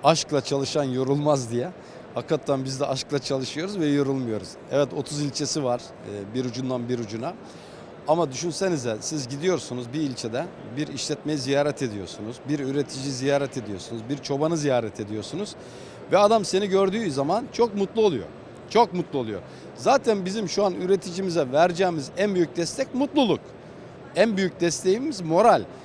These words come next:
Dolayısıyla biz de bunu bildiğimiz için, inan Allah, yani, bir ucundan bir ucuna mesafe olarak uzak olsa da gönül olarak çok kısa ve yorucu olsa bile gittiğimiz zaman o tabloyu görünce de dinleniyoruz.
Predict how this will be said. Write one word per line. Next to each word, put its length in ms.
Dolayısıyla 640
biz 220
de 160
bunu 180
bildiğimiz 540
için, 260
inan 200
Allah, 360
yani, 360
bir 80
ucundan 500
bir 60
ucuna 300
mesafe 460
olarak 300
uzak 280
olsa 340
da 160
gönül 280
olarak 400
çok 260
kısa 360
ve 60
yorucu 460
olsa 420
bile 280
gittiğimiz 480
zaman 340
o 80
tabloyu 420
görünce 360
de 140
dinleniyoruz. 540